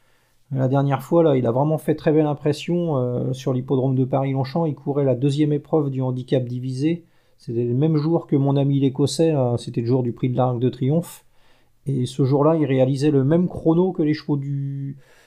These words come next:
du gros handicap de, de première épreuve. Donc, euh, en théorie, c'est un cheval qui a parfaitement la pointure d'un quintet. Et, euh, va falloir le surveiller de très près ce, ce samedi, hein.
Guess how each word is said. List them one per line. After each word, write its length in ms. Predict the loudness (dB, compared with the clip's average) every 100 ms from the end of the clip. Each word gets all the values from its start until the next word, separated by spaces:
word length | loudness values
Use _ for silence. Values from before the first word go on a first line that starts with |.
| _ -12
du 160 | -8 -4
gros 180 | 0
handicap 480 | 2 0 0 0 0
de, 280 | 2 2 2
de 100 | 0
première 380 | 0 0 2 0
épreuve. 420 | 0 2 2 2
Donc, 320 | -2 -4 -4
euh, 500 | -4 -2 -4 -4 -4
en 160 | -6 -6
théorie, 460 | 0 0 2 0
c'est 160 | -2 -2
un 100 | -2
cheval 320 | -2 -2 -2
qui 100 | -2
a 40 | -4
parfaitement 500 | -6 -6 -6 -2 0
la 120 | 0
pointure 400 | 0 -4 0 0
d'un 140 | 0
quintet. 520 | 0 -2 0 -2 -2 -8 _ _ _ _ -8
Et, 360 | -2 0 2 0
euh, 420 | -2 -4 -4 -2
va 100 | -2
falloir 260 | 0 2 2
le 40 |
surveiller 380 | 0 -2 -2 -4
de 80 | -6
très 200 | -6 -4
près 200 | -2 -4
ce, 680 | -2 -4 -2 -2 -2 -2 -2
ce 180 | -4 -4
samedi, 480 | -2 -2 -2 -2
hein. 180 | -2 -4